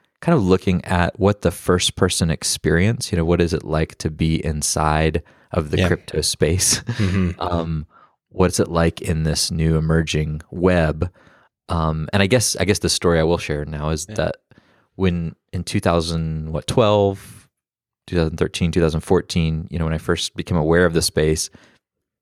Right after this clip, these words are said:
Speaker 1: which I talked a bit about in the first episode, um, I was excited about it and inve-, and in-,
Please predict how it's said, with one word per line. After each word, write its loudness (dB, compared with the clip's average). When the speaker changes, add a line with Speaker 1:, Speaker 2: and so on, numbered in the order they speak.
Speaker 1:
which -10
I -2
talked 0
a 0
bit 2
about 2
in -10
the -6
first 0
episode, 0
um, -2
I 2
was 2
excited 2
about 4
it 0
and 2
inve-, 4
and 2
in-, 0